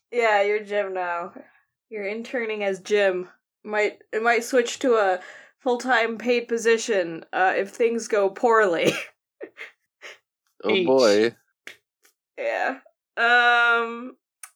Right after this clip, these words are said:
Speaker 1: let's see, you guys. Uh, we're, we're trying to save Abby. And that's pretty much all that happened, like, really plot-wise. There was just a lot of, you know, getting there, that's the problem.
Speaker 3: Yeah.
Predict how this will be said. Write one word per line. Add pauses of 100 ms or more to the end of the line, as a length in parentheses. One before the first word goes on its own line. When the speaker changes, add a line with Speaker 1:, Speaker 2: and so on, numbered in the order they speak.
(240)
Speaker 1:
let's (140)
see,
you
guys. (640)
Uh,
we're, (200)
we're
trying
to
save
Abby. (600)
And
that's
pretty
much
all
that
happened,
like,
really
plot-wise. (460)
There
was
just
a
lot
of,
you
know, (200)
getting
there,
that's
the
problem. (380)
Speaker 3:
Yeah.